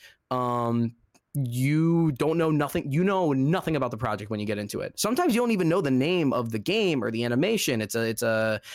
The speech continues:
it's a placeholder name. Sometimes you don't even know what your character looks like. You're just given text. You're really lucky if you get a photo. Um, so, and most of the time, you don't even get other characters' lines,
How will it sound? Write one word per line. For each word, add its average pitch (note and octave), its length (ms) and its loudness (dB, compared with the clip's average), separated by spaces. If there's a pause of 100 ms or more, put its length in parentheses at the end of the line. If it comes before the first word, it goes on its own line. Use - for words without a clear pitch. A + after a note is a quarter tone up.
(100)
it's A#2 120 -4
a A2 40 -4
placeholder D#3 520 0
name. G2+ 240 -4 (180)
Sometimes D3 480 0
you D3 60 0
don't D#3 160 2
even D3 160 0
know D3 100 2
what D#3+ 100 2
your C3+ 120 0
character D3+ 520 -2
looks C3 300 0
like. F#2+ 240 -4
You're A#2+ 140 -2
just A2+ 200 -4
given B2 280 0
text. - 580 -10
You're D3+ 240 2
really F#3 380 2
lucky D3+ 260 0
if A#2 100 0
you B2 60 0
get A#2 140 0
a G#2+ 60 -6
photo. - 440 -6 (500)
Um, B2+ 520 2 (1000)
so, C3+ 220 -2
and C#3 300 2
most B2 380 0
of G#3 40 -2
the A3 60 0
time, A3 280 0
you C#3 140 0
don't F3 120 2
even D3+ 240 0
get D3+ 280 0 (300)
other D3+ 240 0
characters' D3 520 0
lines, A2+ 640 -4